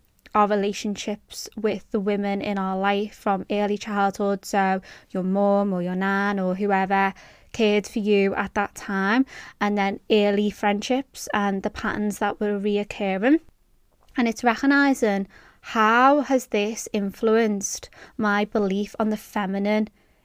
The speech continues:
in my current reality? And this is the type of work that I do with my clients. It's the work that we go through in Free the Feminine. It's the work that I've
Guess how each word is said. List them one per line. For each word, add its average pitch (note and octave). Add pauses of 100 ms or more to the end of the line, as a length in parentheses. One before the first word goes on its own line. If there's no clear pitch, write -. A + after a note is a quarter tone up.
(120)
in G3
my G3
current F#3+
reality? G#3+
And G#3+
this G#3+
is B3
the A#3
type G#3+
of G3
work G3+
that -
I G#3
do G3+
with G3
my F#3+
clients. B3
It's -
the G#3
work G3+
that G3+
we G3+
go G3
through G3
in F#3+
Free F#3+
the F#3+
Feminine. A#3+
It's -
the G#3
work G3
that F#3+
I've G#3